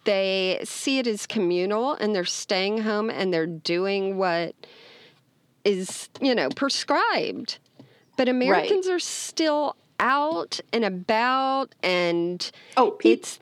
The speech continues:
Speaker 2: yes, people were posting last night that, uh, the people who are about forty and healthy need to stop posting pictures celebrating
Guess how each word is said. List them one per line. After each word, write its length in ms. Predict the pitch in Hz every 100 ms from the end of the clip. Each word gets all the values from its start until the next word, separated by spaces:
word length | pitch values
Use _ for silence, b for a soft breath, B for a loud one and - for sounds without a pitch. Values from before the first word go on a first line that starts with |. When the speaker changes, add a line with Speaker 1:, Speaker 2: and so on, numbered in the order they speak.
| -
Speaker 2:
yes, 400 | 277 226 143 -
people 360 | 311 285 339 277
were 140 | 226
posting 500 | 208 226 226 - 196
last 340 | 185 180 185 -
night 400 | 196 170 156 - B B -
that, 260 | 190 190 -
uh, 380 | 170 165 156 190
the 140 | 170
people 400 | - 294 381 403
who 80 | 381
are 140 | 349
about 340 | 277 254 269 -
forty 580 | - 285 247 175 151 170
and 240 | 165 170
healthy 580 | 175 202 - 175 156 180 B B
need 200 | 202 190
to 60 | 175
stop 600 | - - 196 190 - -
posting 480 | 302 320 - 302 294
pictures 720 | - 415 - 208 160 180 -
celebrating 880 | - 269 277 247 196 170 170 175